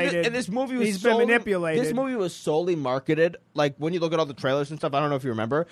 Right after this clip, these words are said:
Speaker 2: this movie was solely marketed as, like, d-, Optimus Prime is the bad guy. It was, like, kinda similar to the way
Speaker 1: Right.
Speaker 2: that, like, uh,
Speaker 1: R-, the,
Speaker 2: like,
Speaker 1: the
Speaker 2: Fast Eight,
Speaker 1: Yes,
Speaker 2: like, did
Speaker 1: Fast
Speaker 2: with
Speaker 1: Eight.
Speaker 2: Fredo
Speaker 1: Right.
Speaker 2: having, like, kinda fighting
Speaker 1: Right.
Speaker 2: his team 'cause he was being, like, uh, like, blackmailed or whatever.
Speaker 1: Right.
Speaker 2: But, like, he's not in the movie, though.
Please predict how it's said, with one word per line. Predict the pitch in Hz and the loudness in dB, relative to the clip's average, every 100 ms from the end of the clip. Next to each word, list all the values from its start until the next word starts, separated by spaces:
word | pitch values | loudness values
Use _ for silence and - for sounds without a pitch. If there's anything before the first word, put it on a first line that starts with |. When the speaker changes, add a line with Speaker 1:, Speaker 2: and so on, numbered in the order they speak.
| 156 | -8
Speaker 2:
this | 156 190 | -6 -4
movie | 226 190 | -2 0
was | - | -2
solely | - 151 156 | 0 2 2
marketed | 135 127 131 147 139 | 2 2 2 -2 0
as, | 131 120 | 0 0
like, | 127 117 - _ _ _ 120 | 0 -2 -4 _ _ _ -14
d-, | 131 123 117 - | -10 -10 -10 -2
Optimus | 127 139 147 127 | 0 0 -4 -6
Prime | - 135 | 0 0
is | 123 | 0
the | 110 | -6
bad | - 113 117 104 | 0 2 2 0
guy. | 104 85 92 | -4 -4 -2
It | |
was, | 151 | -4
like, | 185 | 2
kinda | 220 240 | 4 4
similar | 240 202 190 | 2 0 0
to | 175 | -2
the | 160 | -4
way | - - | 2 2
Speaker 1:
Right. | 147 | 2
Speaker 2:
that, | 143 127 | -2 -2
like, | 139 131 | -4 -2
uh, | 139 127 110 202 | -2 0 0 -4
Speaker 1:
R-, | 190 196 | -6 -2
the, | 196 190 | 2 2
Speaker 2:
like, | 180 180 | 2 2
Speaker 1:
the | |
Speaker 2:
Fast | 196 185 190 - | 2 2 0 -2
Eight, | 147 170 170 | 0 0 -2
Speaker 1:
Yes, | 190 175 | -2 0
Speaker 2:
like, | 170 - | 0 0
did | 185 | 0
Speaker 1:
Fast | 180 | 2
Speaker 2:
with | 165 160 | 2 0
Speaker 1:
Eight. | 143 | 0
Speaker 2:
Fredo | 147 160 160 | 2 4 4
Speaker 1:
Right. | 160 | 4
Speaker 2:
having, | 156 151 147 | 0 0 -4
like, | 135 | -2
kinda | 151 135 | -2 -2
fighting | 143 139 | 0 -2
Speaker 1:
Right. | 135 | -2
Speaker 2:
his | 127 | -4
team | 139 131 | -4 -4
'cause | 123 | -6
he | 131 | -6
was | 120 | -8
being, | 117 120 | -6 -6
like, | 113 113 113 _ | -4 -6 -8 _
uh, | 127 107 104 95 - _ | -2 0 0 -2 -8 _
like, | 117 110 | -8 -4
blackmailed | 131 120 139 139 143 | -2 -2 -2 -2 0
or | |
whatever. | 156 156 175 - | 2 2 0 -4
Speaker 1:
Right. | 160 135 - _ _ _ _ _ _ _ _ - - | -6 -6 -12 _ _ _ _ _ _ _ _ -10 -2
Speaker 2:
But, | 208 | 2
like, | 214 | 2
he's | 269 240 | 2 2
not | 226 | 2
in | 214 | 2
the | 214 | 2
movie, | 226 233 | 0 0
though. | 175 120 | -2 -4